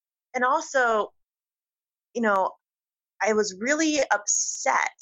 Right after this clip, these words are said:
with the way that we communicate with each other, with words.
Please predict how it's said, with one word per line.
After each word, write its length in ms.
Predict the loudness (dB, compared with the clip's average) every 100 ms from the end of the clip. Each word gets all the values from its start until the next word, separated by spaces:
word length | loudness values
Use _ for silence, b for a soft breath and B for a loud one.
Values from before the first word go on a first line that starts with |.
| -18 _
with 100 | -12 -4
the 80 | 0
way 380 | 2 2 2 0
that 220 | 0 -2 -2
we 200 | -6 -6 -8
communicate 640 | -6 -4 -6 -8 -10 -12 -12
with 100 | -14 -12
each 120 | -6
other, 400 | -2 -2 -4 -6 -14 _ _ _ _ _ _ _ _ _
with 160 | -4 -2
words. 800 | -2 0 2 -2 -6 -12 -12